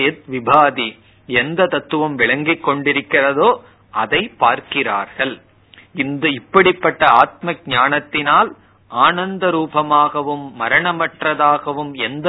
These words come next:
ஒரு தத்துவம் விளங்கிக் கொண்டிருக்கிறதோ அதை தீரர்கள் முழுவதும் பார்க்கிறார்கள்.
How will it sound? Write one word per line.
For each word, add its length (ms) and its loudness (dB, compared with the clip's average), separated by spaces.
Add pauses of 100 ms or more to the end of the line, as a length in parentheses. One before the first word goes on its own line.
ஒரு 220 2
தத்துவம் 540 -4
விளங்கிக் 500 -4
கொண்டிருக்கிறதோ 800 0 (480)
அதை 280 2 (520)
தீரர்கள் 680 -2 (600)
முழுவதும் 720 2
பார்க்கிறார்கள். 960 -2